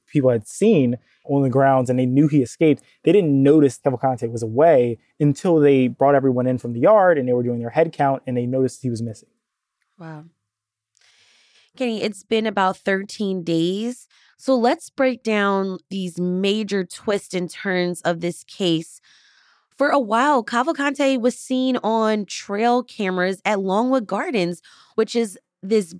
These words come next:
Speaker 2: beautiful botanical garden. And Longwood Gardens was closed for some days,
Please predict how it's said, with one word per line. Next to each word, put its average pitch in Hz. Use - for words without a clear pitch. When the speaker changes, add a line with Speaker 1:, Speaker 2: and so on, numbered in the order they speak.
Speaker 2:
beautiful 285
botanical 226
garden. 254
And 214
Longwood 226
Gardens 220
was 190
closed 302
for 214
some 190
days, 175